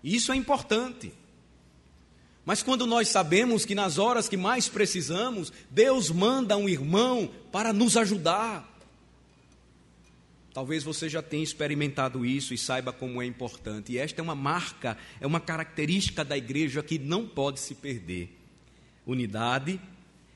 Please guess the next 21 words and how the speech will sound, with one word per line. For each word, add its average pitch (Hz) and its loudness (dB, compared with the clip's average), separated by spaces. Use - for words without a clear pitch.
Esta 196 2
unidade 160 2
vai 170 2
levar 165 2
então 170 0
que 170 -2
você 175 0
olhe 208 4
para 175 2
o 165 -2
seu 165 -2
irmão 156 0
de 156 -2
forma 165 2
diferente, 151 -2
pelo 190 6
amor 165 6
de 143 2
Deus. 147 2
Lembrem-se 196 6
disso. 151 -2